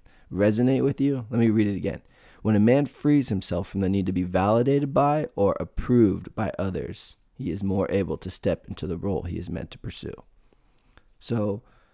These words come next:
when I stop thinking about what others think of me, I can more step into the role that I'm meant to be. I can, because I'm not basing my opinions on what others think. I'm not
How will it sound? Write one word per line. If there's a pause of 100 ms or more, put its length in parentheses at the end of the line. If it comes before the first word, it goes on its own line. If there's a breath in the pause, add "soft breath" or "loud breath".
(340 soft breath)
when
I
stop
thinking
about
what
others
think
of
me, (920)
I
can (560)
more
step
into
the
role
that
I'm
meant
to
be. (800)
I
can, (300 loud breath)
because
I'm
not
basing
my
opinions
on
what
others
think.
I'm
not